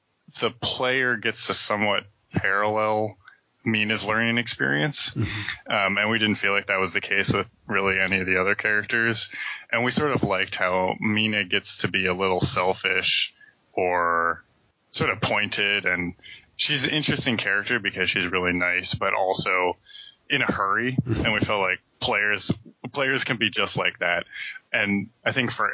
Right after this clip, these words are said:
Speaker 1: Eric, in particular, Eric's our art director and creative director, and he, he was a character concept artist at Disney Wide Load.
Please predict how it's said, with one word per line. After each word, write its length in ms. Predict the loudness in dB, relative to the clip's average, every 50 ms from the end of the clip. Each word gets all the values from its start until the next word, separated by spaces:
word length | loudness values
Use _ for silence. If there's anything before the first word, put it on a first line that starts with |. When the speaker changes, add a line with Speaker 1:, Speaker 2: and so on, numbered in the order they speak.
| 0
Speaker 1:
Eric, 460 | 0 0 2 2 0 0 -2 -2 -4 -2
in 140 | -2 -2 -2
particular, 360 | -4 -4 -4 -4 -2 0 -2
Eric's 320 | 0 2 2 2 0 0 0
our 80 | 0 0
art 180 | 0 -2 -2 -2
director 360 | -2 -4 -4 -2 -2 -2 0
and 320 | 0 0 -2 -2 -4 -6 -8
creative 420 | -4 -2 0 0 2 2 0 0
director, 380 | 0 0 0 0 0 0 -2 0
and 140 | 0 0 0
he, 160 | 0 0 -4
he 480 | -4 -2 -2 0 2 2 0 0 -2 -8 _ _ _ _ _
was 140 | 0 0
a 60 | 0 -2
character 600 | -2 -2 0 0 0 -2 0 0 2 2 0 0
concept 420 | 0 0 0 0 0 -4 -6 -2 0
artist 420 | 0 2 2 0 -2 -4 -8 -8 _ _ _ _
at 160 | -2 -2 -2 0
Disney 300 | -2 -2 0 0 0 0
Wide 280 | 0 0 0 0 2
Load. 300 | 2 2 0 0 0 -4